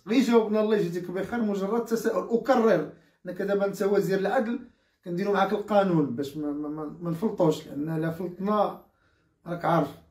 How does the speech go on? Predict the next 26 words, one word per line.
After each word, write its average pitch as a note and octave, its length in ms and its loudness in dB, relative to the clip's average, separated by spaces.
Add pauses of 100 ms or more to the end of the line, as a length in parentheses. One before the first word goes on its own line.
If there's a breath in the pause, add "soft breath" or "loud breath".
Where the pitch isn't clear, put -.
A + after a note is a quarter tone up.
(380)
حنا D#3+ 120 -6
خصنا G3+ 280 -4
نديروا F3 220 2
معاك F#3 260 -2
المسائل F3+ 360 -8
القانونيه. F#3 880 0 (400 loud breath)
نتساءل A#3 1200 4 (540)
ومن D#3+ 120 -6
حقي - 360 -6
كمواطن G#3+ 640 4
انني F#3+ 340 -2
نتساءل، - 460 -6 (380 soft breath)
هذا G#3+ 160 4
موضوع E3+ 440 4 (600 soft breath)
مهم. A#3+ 360 4
الحكومه A3+ 480 2
ديالكم G3 480 0
دابا F#3 200 0
البليزي A3+ 460 2
اللي A3 140 2
داروا G3+ 260 2
فيه F#3+ 180 -2
الحكومات F3+ 520 -4
الاخرين A3 360 0
انهم F#3+ 460 2
بناو F#3+ 400 4